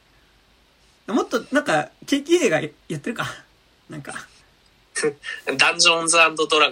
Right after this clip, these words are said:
Speaker 2: ね。
Speaker 1: あ、そう、ダンジョンズ&ドラゴンズかね。そう。
Speaker 2: <laughs>
Speaker 1: やってるけどね。うん。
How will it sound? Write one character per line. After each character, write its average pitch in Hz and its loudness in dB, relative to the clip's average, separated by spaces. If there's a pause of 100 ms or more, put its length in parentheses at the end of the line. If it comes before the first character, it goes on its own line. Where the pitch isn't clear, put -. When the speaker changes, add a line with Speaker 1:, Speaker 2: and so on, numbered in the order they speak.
Speaker 2:
ね。 214 4
Speaker 1:
あ、 - 0
そ 175 -4
う、 - -4
ダ 196 4
ン 233 -2
ジ 254 2
ョ 262 4
ン - 2
ズ& - - (200)
ド 311 2
ラ 311 -2
ゴ 202 -2
ン - -2
ズ - -6
か 151 -6
ね。 147 -6
そ - -18
う。 - -18 (220)
Speaker 2:
<laughs> - -8
Speaker 1:
や - -12
っ - -20
て 220 -8
る 220 -8
け 156 -8
ど - -14
ね。 170 -6 (200)
う 147 -8
ん。 139 -8